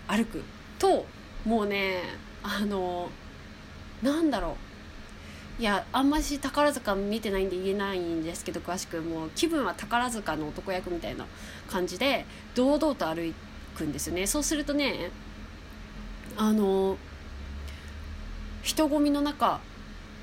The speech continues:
朝の新宿駅とか、朝の東京駅とか、朝の渋谷駅とか、みんなね、あの、朝の東京の主要の駅ってそれなりに人がゴミゴミいるんですよ。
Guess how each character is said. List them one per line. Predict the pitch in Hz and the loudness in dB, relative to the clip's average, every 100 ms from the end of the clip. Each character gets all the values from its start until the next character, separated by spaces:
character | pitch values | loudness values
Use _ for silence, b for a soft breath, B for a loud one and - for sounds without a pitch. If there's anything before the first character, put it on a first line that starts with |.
| - - | -14 -2
朝 | 277 302 294 | 2 4 4
の | 220 | 2
新 | 262 247 | 2 2
宿 | 240 254 | 2 0
駅 | 208 - | -2 -4
と | |
か、 | 175 180 | -2 0
朝 | 214 | 2
の | 185 | 0
東 | 165 190 | -2 -4
京 | 185 | -2
駅 | 175 - | -2 -4
と | |
か、 | 156 185 - - | -4 -2 -2 -2
朝 | 208 202 | -2 -2
の | 170 | -2
渋 | 180 185 | -2 -2
谷 | 190 | -2
駅 | 160 - | -2 -6
と | |
か、 | - - - B B B B | -8 -8 -10 B B B B
み | 202 | -2
ん | 202 | 0
な | 196 | 2
ね、 | 190 190 175 - - - - - - - - - - - - - - | 2 2 0 -4 -14 -14 -14 -14 -14 -14 -16 -16 -16 -16 -14 -14 -4
あ | |
の、 | 208 190 185 185 185 185 185 185 - - - - | -2 0 2 0 0 -2 -2 -4 -8 -14 -6 0
朝 | 294 311 | 2 2
の | 220 180 170 | 0 0 -4
東 | - 220 | -6 -6
京 | 214 208 | 0 2
の | 202 | 2
主 | 208 - | 0 -2
要 | 214 | 0
の | 202 196 | 0 0
駅 | 196 175 | -2 -4
っ | |
て | - | -6
そ | - | -4
れ | 233 | 0
な | 254 | 2
り | 254 | 2
に | 254 | 0
人 | 262 277 | 0 0
が | 262 | 0
ゴ | 247 | 2
ミ | 302 | 2
ゴ | 220 | 2
ミ | 160 147 - - | 0 -2 -4 -2
い | |
る | 196 | 0
ん | 220 | 0
で | 170 | 0
す | |
よ。 | 147 | -4